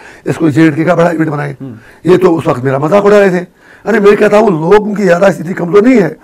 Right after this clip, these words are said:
Speaker 1: आप भी कवर करते थे हर साल हमारा event,
Speaker 2: हम्म।
Speaker 1: ये लोग आते नहीं थे और हम कहते थे बीजेपी हटाएगी, कोई read writing on the wall उनके एजेंडे में था। हम इन्हें कहते थे इकट्ठे आइए, इस चीज़ को बचा के रखें, इसको एक, एक institutionalize हम करें, इसको लेजिटिमेसी दे दें,
Speaker 2: हम्म।
Speaker 1: इस state flag डे को। उन्होंने मेरा मजाक उड़ाया,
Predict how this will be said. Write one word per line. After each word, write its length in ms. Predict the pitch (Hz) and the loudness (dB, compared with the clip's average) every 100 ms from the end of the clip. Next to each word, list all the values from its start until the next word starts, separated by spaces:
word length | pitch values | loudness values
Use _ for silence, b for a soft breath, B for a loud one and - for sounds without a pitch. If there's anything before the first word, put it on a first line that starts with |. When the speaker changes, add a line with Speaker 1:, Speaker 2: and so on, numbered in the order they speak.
| B B B B | B B B B
Speaker 1:
आप 200 | 165 170 | 0 2
भी 80 | 180 | 2
कवर 400 | 214 - 185 196 | -4 -4 0 0
करते 240 | 185 180 175 | 0 -2 -2
थे 60 | |
हर 180 | 165 160 | 0 0
साल 180 | 160 151 | 2 2
हमारा 180 | 147 143 | 2 -2
event, 180 | 139 | -4
Speaker 2:
हम्म। 420 | 135 104 - - 160 | -8 -14 -20 -2 0
Speaker 1:
ये 60 | |
लोग 140 | 175 170 | 0 0
आते 200 | 165 208 | 0 0
नहीं 160 | 233 | 0
थे 100 | 208 220 - b b _ 156 | -2 -6 -10 b b _ -6
और 120 | 147 | -2
हम 140 | 185 | -2
कहते 300 | - - 202 | 0 0 0
थे 200 | 208 202 | 2 0
बीजेपी 460 | 135 135 165 175 165 | 0 -8 -2 -2 -2
हटाएगी, 440 | 143 165 156 139 143 b b b b _ - - | -2 -2 -4 -8 -14 b b b b _ -14 -8
कोई 140 | 160 | -4
read 220 | 175 196 | -4 -4
writing 240 | 262 - 180 | -4 -4 -4
on 80 | |
the 120 | 175 165 | -2 -2
wall 140 | 165 | -2
उनके 200 | 156 139 | -2 -2
एजेंडे 260 | 175 180 175 | -2 -2 -2
में 120 | 156 | -4
था। 260 | 139 127 b b b | -4 -8 b b b
हम 160 | 143 165 | -6 -4
इन्हें 160 | 170 165 | -2 -2
कहते 200 | 170 175 | -2 -2
थे 80 | |
इकट्ठे 280 | 165 - - | -4 -6 -4
आइए, 160 | 151 175 | -2 -2
इस 320 | 233 160 - | -2 -6 -6
चीज़ 140 | 180 | -8
को 120 | 143 135 | -6 -6
बचा 260 | 135 - | -4 -4
के 100 | - | 0
रखें, 320 | 180 139 185 - B B B | -2 -2 -8 -8 B B B
इसको 300 | 170 - 165 | -4 0 -2
एक, 80 | 160 | 0
एक 200 | 127 - | -4 -2
institutionalize 580 | 175 - 160 160 180 147 | -4 -4 -4 0 0 0
हम 100 | 147 | -4
करें, 200 | 151 175 | -4 -6
इसको 200 | 156 170 | -4 -4
लेजिटिमेसी 500 | 151 147 180 202 208 | -4 -6 -6 -6 -6
दे 120 | 160 | -6
दें, 260 | 175 202 | -6 -8
Speaker 2:
हम्म। 440 | 139 113 _ - 143 | -14 -18 _ -12 -10
Speaker 1:
इस 220 | - 139 | -10 -12
state 220 | - 165 | -4 -4
flag 240 | 139 151 139 | -2 -2 -2
डे 100 | 151 | -4
को। 80 | |
उन्होंने 500 | 190 - - - 139 | -6 -8 -18 -6 -4
मेरा 160 | 139 151 | -2 -2
मजाक 280 | 151 196 202 | -2 0 2
उड़ाया, 240 | 202 190 | 2 0